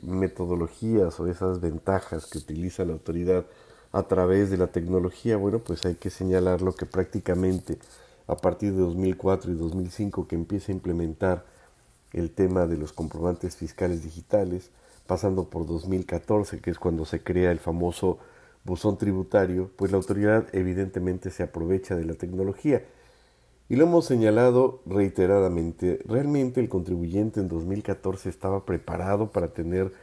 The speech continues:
un buzón tributario, un correo electrónico, una computadora, un celular, eh, pues, eh, esta avidez y esta vehemencia hacia la tecnología,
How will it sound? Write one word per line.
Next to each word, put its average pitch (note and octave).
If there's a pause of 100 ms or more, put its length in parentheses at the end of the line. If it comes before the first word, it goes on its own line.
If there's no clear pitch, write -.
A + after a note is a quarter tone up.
(360)
un G2
buzón G2
tributario, F#2+
un F#2+
correo F2+
electrónico, F#2+
una F2+
computadora, E2
un F#2+
celular, F2 (720)
eh, E2 (100)
pues, -
eh, E2
esta F#2
avidez F#2
y F2+
esta F#2
vehemencia E2+
hacia D#2
la D2+
tecnología, D#2+